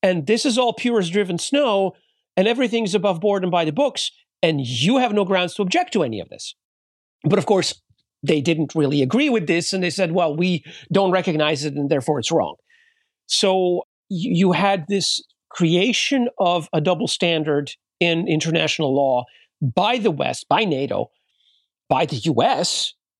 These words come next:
s-, very specifically because Washington is playing a lead role in this. Literally, the late Secretary of State Madeleine Albright, who was credited by the media for pushing for the conflict in the first place. And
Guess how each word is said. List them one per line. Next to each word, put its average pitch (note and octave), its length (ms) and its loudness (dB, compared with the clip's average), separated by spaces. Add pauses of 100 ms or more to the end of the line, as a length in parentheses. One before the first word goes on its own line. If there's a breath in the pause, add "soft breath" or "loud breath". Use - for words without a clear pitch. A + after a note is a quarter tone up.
(160)
s-, - 80 -6
very D#3 260 2
specifically C#3 680 -2
because B2 520 -2 (120)
Washington D3 460 2
is C#3+ 120 0
playing D3 300 0
a C#3 80 2
lead D#3+ 200 0
role G3+ 260 0
in C3+ 120 -2
this. B2+ 320 -2 (500 loud breath)
Literally, D#3+ 600 2
the C#3+ 160 0
late C#3+ 400 -2 (260)
Secretary D#3+ 380 -2
of D3 80 0
State D3+ 180 0
Madeleine C#3+ 320 0
Albright, E3+ 480 0 (140)
who C#3+ 440 0
was C#3 200 0
credited D3+ 480 -2
by C3 160 2
the C3+ 100 -2
media C3 400 0
for B2+ 300 -2 (320 loud breath)
pushing D#3+ 340 2
for D3 140 0
the C3+ 80 0
conflict D3+ 400 0
in C3+ 80 2
the C3 60 0
first B3 280 0
place. B2+ 300 0 (720 soft breath)
And F3+ 340 0